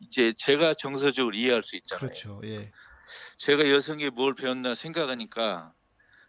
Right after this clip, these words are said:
Speaker 1: 그걸 만일 글로 쓴다면 온 세상의 종이가 모자랄 것 같아요. 너무 많이 배웠어요.
Speaker 2: <laughs> 하늘을 두루마리 삼고 바다를 몽고
Speaker 1: 예.
Speaker 2: 삼아도.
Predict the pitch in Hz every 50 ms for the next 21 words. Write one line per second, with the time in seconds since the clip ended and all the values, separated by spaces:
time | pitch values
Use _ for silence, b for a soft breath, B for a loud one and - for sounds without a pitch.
0 | b b - 139 147 156 151 123 135 135 139 147 151 147 139 - - 139 131 139
1 | 131 - - 135 131 120 131 123 123 143 151 139 113 90 82 - - 151 156 175
2 | 180 156 175 175 147 175 170 160 139 117 - - 147 147 147 139 127 117 107 127
3 | 139 131 139 117 101 90 - - 90 85 - - - 107 - 139 143 151 147 139
4 | 127 113 107 92 82 - - - - - - - - 147 151 147 147 143 147 143
5 | 131 - 143 139 143 143 143 139 135 139 131 117 131 127 123 - - 131 123 113
6 | - - 139 139 143 143 135 139 131 123 131 135 131 123 123 117 107 117 113 101
7 | 101 98 98 98 110